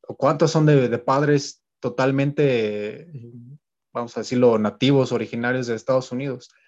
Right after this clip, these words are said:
Casi ningún atleta, la mayoría son importados. Hay refugiados somalíes, hay,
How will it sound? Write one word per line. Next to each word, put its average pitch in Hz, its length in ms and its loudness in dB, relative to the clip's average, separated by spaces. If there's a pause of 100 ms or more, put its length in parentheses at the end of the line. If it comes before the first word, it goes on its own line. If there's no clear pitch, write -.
(180)
Casi 185 220 2
ningún 180 280 4
atleta, 196 600 -2
la 143 200 0
mayoría 143 400 4
son 196 180 -2
importados. 180 800 -4 (380)
Hay 156 100 -4
refugiados 147 520 -2
somalíes, 151 760 -4
hay, 139 480 -2